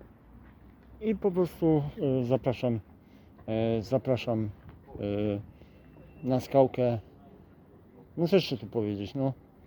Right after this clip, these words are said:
E, Kościół w tym momencie, e, po tysiąc osiemset trzynastym, on ma dużo symboli, e,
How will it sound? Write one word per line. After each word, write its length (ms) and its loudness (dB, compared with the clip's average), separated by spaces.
E, 200 -2
Kościół 340 2
w 80 -10
tym 180 2
momencie, 600 2
e, 360 2
po 120 4
tysiąc 420 0
osiemset 440 -4
trzynastym, 540 -2
on 120 -2
ma 120 4
dużo 280 0
symboli, 640 2
e, 360 0